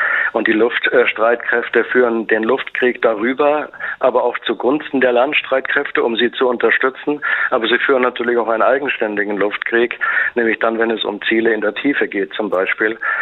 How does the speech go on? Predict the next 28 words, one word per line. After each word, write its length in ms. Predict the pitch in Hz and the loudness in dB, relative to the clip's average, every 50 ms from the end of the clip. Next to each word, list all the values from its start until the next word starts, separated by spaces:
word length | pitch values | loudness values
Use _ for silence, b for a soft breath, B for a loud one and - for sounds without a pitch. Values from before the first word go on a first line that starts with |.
| B B B B B - | B B B B B 0
Und, 300 | 113 110 110 110 - 110 | 0 0 0 0 -2 -2
äh, 320 | - 107 104 107 107 104 - - | 0 2 2 2 2 0 0 0
sie 140 | 117 113 101 110 | 0 0 2 2
sorgen 300 | 113 110 107 107 113 104 | 2 2 2 2 0 0
auch 200 | 82 104 101 - | 0 0 -2 -2
dafür, 440 | - 117 98 - - 117 113 107 107 | -2 -4 -4 -2 0 0 0 0 2
dass, 240 | - 107 101 101 - - - | 0 0 0 0 -4 -4 -2
äh, 120 | 120 107 | 0 0
die 140 | 101 107 101 | 0 0 -2
Operationsfreiheit 1080 | 101 - - 107 101 101 - - - 104 104 104 - - - 107 107 107 107 107 - - | -2 0 0 0 0 -2 -2 -2 -2 -2 -2 -2 -4 -4 -2 0 0 0 0 -2 0 0
der 100 | 113 110 | 0 0
Landstreitkräfte 720 | 113 120 117 - 123 120 113 - - 123 120 - - 123 | 0 -2 -2 -2 -2 -4 -4 0 -2 -2 -2 0 -2 -2
erhalten 320 | 104 127 160 - - 120 | -2 -2 -4 -2 -4 -2
bleibt, 320 | - 95 95 95 - - 98 | 0 0 0 0 0 -4 -4
indem 380 | 98 92 104 107 107 110 107 B B B B B B B - | -2 0 0 0 0 0 -2 B B B B B B B 0
der 80 | 117 104 | 0 0
Begriff 320 | 107 101 - 104 110 - | 0 -2 0 0 0 2
Luftüberlegenheit 840 | 104 113 110 - - 120 107 110 104 104 110 110 107 101 104 104 - | 2 0 0 0 -2 0 0 2 2 2 0 0 0 0 -2 -2 -2
fiel 180 | - - 143 123 | -4 -4 -2 0
ja 140 | 107 101 | 0 0
gerade 320 | 98 - 90 95 98 98 98 95 | 0 -2 -2 -2 -2 0 0 0
eben, 260 | 101 107 117 131 135 | 0 0 0 -2 -4
indem 400 | - - 110 101 101 110 107 95 | -4 -6 -6 -4 -4 -4 -2 -2
sie 120 | 120 113 - | -2 -2 -2
versuchen, 380 | - 110 92 107 113 113 113 | -2 -2 -2 -2 -4 -2 -2
die 80 | 107 104 | -2 -2
Luftüberlegenheit 920 | 101 107 107 - - 120 110 113 110 113 117 113 117 107 110 110 - - | -2 -2 -4 -2 -4 -2 0 0 0 0 0 0 -2 0 0 -2 0 0
herzustellen, 720 | 113 113 - - - 110 101 - 95 85 92 107 127 | 0 -2 0 -2 -4 -4 -2 -2 -2 -2 -2 -4 -4